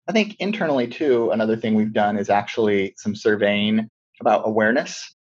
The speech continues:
And how aware are you of our phishing program? How aware are you of our vuln management program? And then,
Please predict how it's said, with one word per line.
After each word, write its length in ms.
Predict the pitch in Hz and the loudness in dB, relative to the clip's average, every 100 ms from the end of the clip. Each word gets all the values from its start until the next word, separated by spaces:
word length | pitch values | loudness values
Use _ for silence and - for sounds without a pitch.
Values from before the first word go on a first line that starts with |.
| _ - | _ -12
And 220 | 107 107 | -12 -8
how 180 | - 120 | -2 0
aware 300 | 120 120 117 | 2 2 2
are 60 | 117 | 0
you 220 | 117 113 | 0 0
of 80 | 113 | 0
our 100 | 104 | -4
phishing 380 | 135 - 127 | -6 -4 -4
program? 500 | 123 120 123 117 117 | 0 0 2 0 0
How 200 | 123 110 | -2 0
aware 320 | 107 110 110 110 | 0 2 2 2
are 60 | |
you 200 | 110 110 | 2 0
of 120 | 107 | 0
our 120 | 107 98 | -2 -4
vuln 140 | 95 | -4
management 440 | 113 143 131 113 | -2 -2 -4 -8
program? 540 | - 123 120 117 113 110 | -2 0 2 0 2 2
And 120 | 107 | 2
then, 360 | 107 104 107 | 2 0 -4